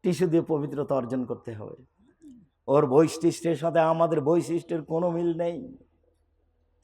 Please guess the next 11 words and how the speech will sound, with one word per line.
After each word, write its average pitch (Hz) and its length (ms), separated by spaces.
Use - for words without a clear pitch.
ওরা 220 260
আফসোস 247 420
করে 294 200
বলেছিল, 254 680
ধিক্কার 269 480
দিয়ে, 220 180
ঘৃণা 247 400
করে, 226 160
আফসোস 233 340
করে 190 200
নয়, 131 200